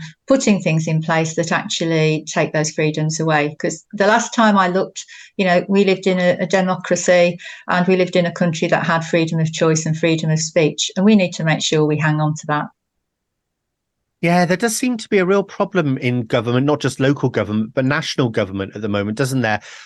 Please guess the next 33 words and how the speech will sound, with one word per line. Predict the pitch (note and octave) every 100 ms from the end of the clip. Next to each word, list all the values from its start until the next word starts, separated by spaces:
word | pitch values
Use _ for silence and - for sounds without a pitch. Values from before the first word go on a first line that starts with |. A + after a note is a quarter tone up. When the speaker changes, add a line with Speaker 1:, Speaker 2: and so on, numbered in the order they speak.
| -
Speaker 2:
I | A#2
mean, | C3+ C3+
look, | C#3+ B2+ - -
you | C3+
know, | B2
we're | A#2+
being | A#2+ B2
told | A2 - C3 A#2+
that | B2+
we've | A#2 A2+
got | B2
to | A#2
move | B2 A#2+
over | A#2 A2
to | A2 A2+
this | G#2+ A2+
world | A#2 A#2 A2+
of | G#2+
electricity | A2+ - - A2+ A2 - A#2
where | A2 A2 A2 - - -
cars | - B2+ B2+ B2+ A2
and | D#3+ B2
everything | B2 A#2+ B2
else, | B2 A#2+ A#2
we've | A2+
got | A#2
to | A2
get | B2+
away | A#2+ B2
from | A#2 A#2
burning | A#2 A2+ A#2
fossil | A2 C3 -
fuels. | A2+ G#2 G2